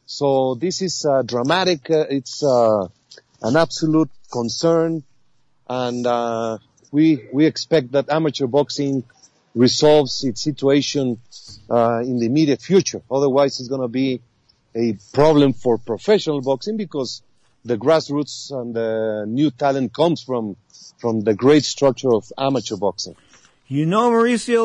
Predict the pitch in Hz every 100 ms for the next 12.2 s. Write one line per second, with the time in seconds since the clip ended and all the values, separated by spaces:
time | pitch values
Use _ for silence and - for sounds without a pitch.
0 | 214 185 185 190 143 180 165 175 180 190
1 | 175 208 202 185 170 165 185 175 156 -
2 | 190 170 156 147 160 147 170 180 170 170
3 | 175 _ _ _ 135 139 131 214 208 151
4 | - 240 226 185 _ 139 170 208 196 147
5 | 185 196 160 131 135 165 156 160 151 170
6 | 156 151 165 131 - - - 233 233 185
7 | 151 131 175 196 151 131 139 160 139 160
8 | 127 151 208 - 85 - _ _ _ _
9 | _ _ _ _ _ _ _ _ _ _
10 | _ _ _ _ _ - 170 214 220 175
11 | 175 208 226 220 - - 180 156 147 180
12 | 185 -